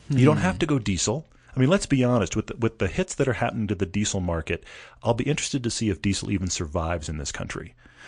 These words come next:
Speaker 1: But hybrids and
Speaker 2: Sure.
Speaker 1: electric cars are going to survive. So here is your hybrid electric A three wagon. You know the interior will be nice, but it's a commute car,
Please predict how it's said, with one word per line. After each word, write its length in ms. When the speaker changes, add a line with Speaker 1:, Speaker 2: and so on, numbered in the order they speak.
Speaker 1:
But 140
hybrids 400
and 100
Speaker 2:
Sure. 80
Speaker 1:
electric 260
cars 360
are 140
going 460
to 100
survive. 680
So 140
here 260
is 320
your 160
hybrid 480
electric 680
A 200
three 400
wagon. 540
You 140
know 260
the 140
interior 440
will 160
be 140
nice, 480
but 140
it's 140
a 40
commute 420
car, 280